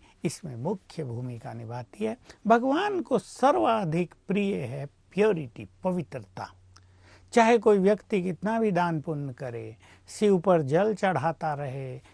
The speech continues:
पैदल चलकर उसके पास जाए, लेटते हुए उसके पास जाए, लेकिन जिसने अपने जीवन को पवित्र नहीं बनाया,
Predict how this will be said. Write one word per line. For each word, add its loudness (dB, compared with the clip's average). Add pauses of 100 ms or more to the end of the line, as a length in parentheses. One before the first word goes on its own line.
(140)
पैदल 4
चलकर 0
उसके -2
पास -6
जाए, -8 (280)
लेटते 4
हुए 0
उसके -4
पास -8 (140)
जाए, -8 (300)
लेकिन -2
जिसने -4
अपने -8
जीवन -4
को -14
पवित्र -10
नहीं -12
बनाया, -12